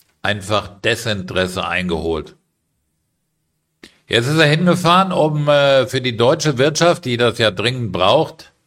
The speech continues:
weil in Deutschland wollen wir sowas nicht. Wir wollen kein Fracking betreiben, obwohl wir das könnten. Ist ja für die Umwelt nicht gut. Wir wollen auch keine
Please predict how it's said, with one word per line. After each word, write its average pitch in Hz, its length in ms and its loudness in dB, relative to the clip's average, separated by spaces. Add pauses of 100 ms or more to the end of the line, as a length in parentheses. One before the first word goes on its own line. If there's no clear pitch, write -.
(1000)
weil 90 320 -2
in 92 220 -6
Deutschland 107 540 -2
wollen 113 400 0
wir 104 260 0
sowas 98 420 -2
nicht. 95 220 -8 (420)
Wir 87 180 -8
wollen 113 420 0
kein 101 300 -4
Fracking 117 480 -4
betreiben, 107 600 0
obwohl 95 340 -2
wir 92 140 0
das 87 200 -4
könnten. 143 420 -4 (1600)
Ist - 180 -6
ja 113 100 0
für 117 120 -2
die 113 100 0
Umwelt 110 360 0
nicht 95 200 -6
gut. 101 260 -4 (540)
Wir 90 160 -6
wollen 127 240 2
auch 113 160 0
keine 135 600 -2